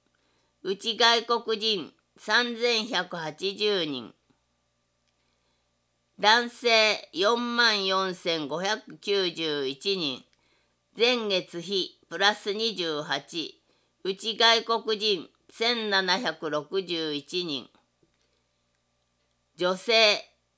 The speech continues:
四万六千四百六十人。前月比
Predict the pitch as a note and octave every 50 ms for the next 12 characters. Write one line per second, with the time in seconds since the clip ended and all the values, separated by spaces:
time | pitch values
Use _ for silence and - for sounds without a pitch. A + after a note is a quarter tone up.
0 | _ _ _ _ _ - F3+ G#3 A3+ A#3+ A#3+ A#3 A3+ A#3 B3 A#3+ A3+ G#3+ G3+ F3+
1 | F3 E3+ - - - - A3+ A3+ A3+ G#3+ G3+ F#3+ F#3 F3 F3 E3+ E3 G3 E3 D3+
2 | - D3+ D3 D3 D3+ D3+ D3+ - F#3+ F#3+ F#3+ G#3+ G#3+ G#3 F#3+ E3+ D3+ C#3 B2 -
3 | - _ _ _ _ _ _ _ _ _ _ _ _ _ _ _ _ _ - F3+
4 | G#3+ A#3+ B3+ A#3+ A3 G#3 G3 F#3 F#3 - E3 E3+ D#3+ E3+ F#3 F3 D3+ - - _